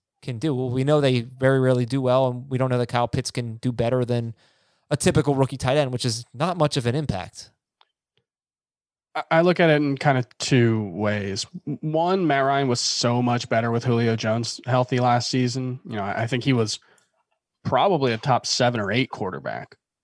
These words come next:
Speaker 2: in the games that Julio Jones played, or at least the,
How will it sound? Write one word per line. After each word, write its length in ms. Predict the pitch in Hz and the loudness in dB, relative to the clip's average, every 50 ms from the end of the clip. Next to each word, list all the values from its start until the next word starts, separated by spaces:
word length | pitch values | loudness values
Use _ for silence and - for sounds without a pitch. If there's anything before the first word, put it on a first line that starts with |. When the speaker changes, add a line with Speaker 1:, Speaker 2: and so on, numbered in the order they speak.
| _ _ _ _ _ _ - | _ _ _ _ _ _ 0
Speaker 2:
in 100 | 123 120 | 0 0
the 60 | 113 | 2
games 300 | 110 113 113 110 110 107 | 2 2 0 0 0 -2
that 60 | 104 | -2
Julio 320 | 104 120 110 110 98 85 92 | 0 2 2 2 0 -2 -4
Jones 440 | 92 - 113 113 113 117 120 113 | -4 -2 0 0 0 0 -2 -6
played, 360 | - - - 110 95 98 101 101 | -4 -2 0 0 0 0 -2 -4
or 60 | 92 | -2
at 80 | 101 | 0
least 240 | 117 123 113 - - | 2 2 2 2 2
the, 240 | - 120 110 101 95 | 4 4 4 2 0